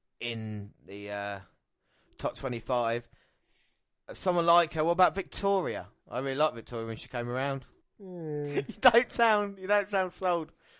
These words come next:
Speaker 1: Oh, Victoria, Victoria, maybe then.
Speaker 2: A J Lee.
Speaker 1: Oh, that's a good one. I, I completely forgot about her. She makes a maybe pile because she was great, but then again, it's been so long. Has she had the lasting impact?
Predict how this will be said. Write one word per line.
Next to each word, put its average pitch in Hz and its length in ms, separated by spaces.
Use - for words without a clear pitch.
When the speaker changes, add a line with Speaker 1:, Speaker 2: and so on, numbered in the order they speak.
Speaker 1:
Oh, 139 160
Victoria, 151 460
Victoria, 165 480
maybe 170 340
then. 175 220
Speaker 2:
A 175 180
J 147 240
Lee. 123 260
Speaker 1:
Oh, 233 500
that's 185 340
a 156 140
good 170 200
one. 147 260
I, 143 240
I 151 140
completely 185 420
forgot 175 260
about 147 220
her. 151 260
She 185 280
makes 175 340
a 165 40
maybe 165 460
pile 156 560
because 170 240
she 160 180
was 180 280
great, 156 500
but 165 140
then 185 160
again, 160 420
it's 135 100
been 165 180
so 160 260
long. 156 300
Has 156 180
she - 120
had 156 200
the 147 160
lasting 151 480
impact? 101 440